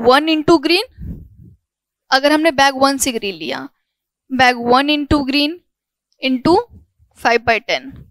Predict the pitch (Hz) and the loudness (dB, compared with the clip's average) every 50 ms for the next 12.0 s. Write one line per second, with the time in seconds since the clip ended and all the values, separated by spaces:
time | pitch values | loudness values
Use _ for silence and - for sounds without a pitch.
0 | _ _ _ _ _ _ _ _ _ _ _ _ _ _ _ _ _ _ _ _ | _ _ _ _ _ _ _ _ _ _ _ _ _ _ _ _ _ _ _ _
1 | _ _ _ - - 254 240 247 240 233 233 247 240 240 240 - - 285 277 277 | _ _ _ -2 -2 2 2 2 2 0 -2 -6 -6 -6 -6 -4 -2 0 2 4
2 | 277 320 403 427 - - - - _ _ _ _ _ _ _ _ _ _ _ _ | 4 4 2 0 -4 -12 -20 -20 _ _ _ _ _ _ _ _ _ _ _ _
3 | _ - 247 233 247 240 247 254 254 240 262 247 247 254 269 349 427 403 - - | _ -6 -2 0 2 2 2 2 0 -2 -2 0 2 2 2 0 -2 -8 -20 -20
4 | _ _ _ _ _ - 254 254 254 247 247 247 254 - - 226 220 180 147 254 | _ _ _ _ _ -8 -6 -4 -4 -4 -4 -6 -8 -10 -12 -12 -12 -12 -12 -14
5 | 269 - - - _ _ _ _ _ _ _ - - 277 254 330 370 415 _ _ | -16 -18 -20 -20 _ _ _ _ _ _ _ -10 -10 -6 -4 -2 -4 -4 _ _
6 | _ _ _ _ _ _ _ - 311 285 262 214 - - - - - - 262 240 | _ _ _ _ _ _ _ -2 2 2 2 2 2 0 -2 0 0 0 2 2
7 | 254 254 240 254 247 247 254 247 - 302 302 285 269 277 320 370 359 311 233 220 | 2 0 0 -2 -4 -6 -6 -4 -2 -2 0 2 4 4 4 2 0 -6 -4 0
8 | 247 247 254 262 269 269 - - 294 285 285 285 294 285 294 285 269 247 240 262 | 0 2 2 0 -2 -6 -6 -2 -2 0 2 2 0 0 0 -2 -4 -6 -6 -4
9 | 285 311 392 453 _ _ _ _ _ _ _ _ _ - 294 269 285 311 - - | -4 -4 -6 -8 _ _ _ _ _ _ _ _ _ 0 2 4 4 2 2 0
10 | - 285 269 269 262 254 247 262 247 - 285 269 277 311 339 339 277 233 240 269 | -2 2 2 2 2 2 0 -4 -4 -2 0 2 2 2 2 0 -2 -4 -4 -4
11 | 262 254 - - - - 285 277 269 240 147 135 143 - - - 139 135 131 | -4 -6 -8 -8 -6 -2 -2 -2 -2 -2 -4 -6 -8 -12 -14 -12 -12 -10 -10